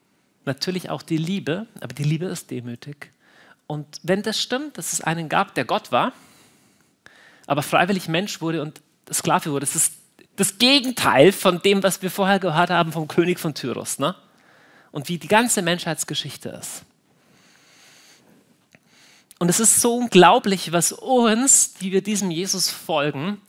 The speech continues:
dann als Handlungsoption angeboten wird. Zum Beispiel hier, das ist in einem dieser Briefe, die Paulus geschrieben hat. "Ihr seid von Gott geliebt, seid seine auserwählten Heiligen, darum bekleidet euch mit aufrichtigem Erbarmen, mit Güte,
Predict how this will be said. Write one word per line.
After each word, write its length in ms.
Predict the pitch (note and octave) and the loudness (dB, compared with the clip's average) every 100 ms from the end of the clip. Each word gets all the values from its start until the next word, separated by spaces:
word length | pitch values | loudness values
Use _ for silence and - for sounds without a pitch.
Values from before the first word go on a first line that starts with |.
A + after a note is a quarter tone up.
| _ _ _ E3+ | _ _ _ 2
dann 180 | F#3+ | 4
als 460 | G3+ D#3+ D#3+ - - | 2 0 2 0 0
Handlungsoption 960 | F3+ F#3 F#3 E3+ - D3+ - - D3 D3 | -2 0 -4 -6 -8 -12 -10 -8 -6 -8
angeboten 600 | C3+ C#3 - A2+ A#2 A#2 | -8 -8 -10 -14 -14 -12
wird. 160 | A2+ | -12
Zum 120 | - D3 | -10 -8
Beispiel 300 | D#3 - C#3+ | -8 -10 -10
hier, 160 | D3 | -8
das 200 | C3 - | -8 -10
ist 60 | D3 | -10
in 60 | |
einem 260 | - D3+ D3 - | -8 -10 -12 -14
dieser 140 | C3+ | -16
Briefe, 360 | B2 D3+ D#3+ C#3+ | -12 -12 -10 -12
die 100 | C#3 | -12
Paulus 400 | - C#3 D3+ - | -12 -12 -12 -12
geschrieben 360 | C3+ C#3 C3+ | -12 -12 -10
hat. 120 | E3+ - _ - - - _ | -12 -14 _ -20 -20 -20 _
"Ihr 160 | G#3+ A#3+ | 2 4
seid 320 | A3 G#3 G#3 | 4 2 0
von 260 | - D#3+ C#3 | -6 -6 -2
Gott 240 | G3 - | -4 -2
geliebt, 640 | B3 A3 A3 A#3 - - - _ _ _ _ _ _ _ _ _ | 0 2 0 -4 -14 -20 -20 _ _ _ _ _ _ _ _ _
seid 260 | - F#3 - | 0 0 2
seine 240 | E3+ E3 - | 0 -2 2
auserwählten 800 | - B3 A3+ A3+ G#3 G#3 F#3+ - | 6 8 6 2 2 2 -2 -2
Heiligen, 420 | C3 C#3 D#3 D#3 | 0 2 0 -2
darum 240 | D3 D3 C#3+ | -4 -4 -6
bekleidet 640 | C3+ - C3+ C#3+ F3+ - | -10 -2 0 0 -2 -6
euch 320 | D#3 E3+ - | -6 -6 -8
mit 140 | C#3+ - | -14 -4
aufrichtigem 600 | C#3+ D#3+ - F3+ - F#3 | -2 -2 -4 -10 -8 -6
Erbarmen, 640 | D3+ C3+ C#3 C#3 D3+ E3+ F3 _ _ _ _ | -6 -4 -2 -2 -4 -6 -10 _ _ _ _
mit 300 | C#3 C3 - | -8 -8 -10
Güte, 540 | E3+ F#3+ - F#3+ F#3+ | -8 -8 -8 -8 -8